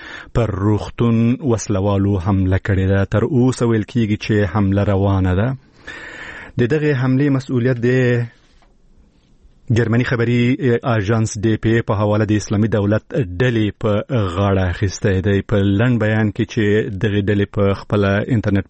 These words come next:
پاڼه اماق کې خپور کړی، ویلي چې دا کار د دوی وسلوالو ترسره کړی دی. د جرمني ډي پی ای خبري آژانس د راپور له مخې، د طالبانو یو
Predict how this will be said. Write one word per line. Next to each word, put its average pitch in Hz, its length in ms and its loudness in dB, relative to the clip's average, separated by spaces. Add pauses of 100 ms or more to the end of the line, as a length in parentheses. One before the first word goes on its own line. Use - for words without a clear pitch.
پاڼه 104 240 0 (200)
اماق 113 340 0
کې - 240 -4
خپور 104 260 -2
کړی، 104 260 0
ویلي 107 340 2
چې 120 160 -2 (540)
دا 120 200 0
کار 113 300 0 (160)
د 104 340 2
دوی 110 460 2
وسلوالو 101 680 0
ترسره 95 380 -2
کړی 92 340 0
دی. 98 200 0 (540)
د 104 260 2
جرمني 104 340 0
ډي 101 160 0
پی 104 120 0
ای 104 80 2
خبري 104 300 0
آژانس 101 540 0
د 107 160 2
راپور 101 540 0
له 104 80 2
مخې، 113 160 0
د 127 80 0
طالبانو 117 480 0
یو 120 160 2